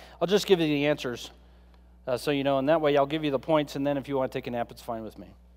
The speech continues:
That's on, that's between you and the Lord. King Saul sees God,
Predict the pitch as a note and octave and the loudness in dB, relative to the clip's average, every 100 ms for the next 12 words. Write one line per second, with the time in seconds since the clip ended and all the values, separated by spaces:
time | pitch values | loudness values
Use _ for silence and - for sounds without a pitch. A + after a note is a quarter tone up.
0 | - - - - - - - - - C3+ | -20 -20 -20 -20 -20 -20 -20 -10 -6 -2
1 | C#3+ C3 D3+ D3+ - C#3+ C3+ B2+ A#2+ G2+ | -2 0 0 0 0 -4 -2 -2 -4 -6
2 | - - - - - - - - - - | -10 -20 -20 -20 -20 -20 -20 -20 -6 0
3 | A#3 - A3+ A3 - G3+ E3+ C#3+ D#3+ E3+ | 0 2 4 4 2 -2 -2 0 4 6
4 | F#3+ G#3 | 6 4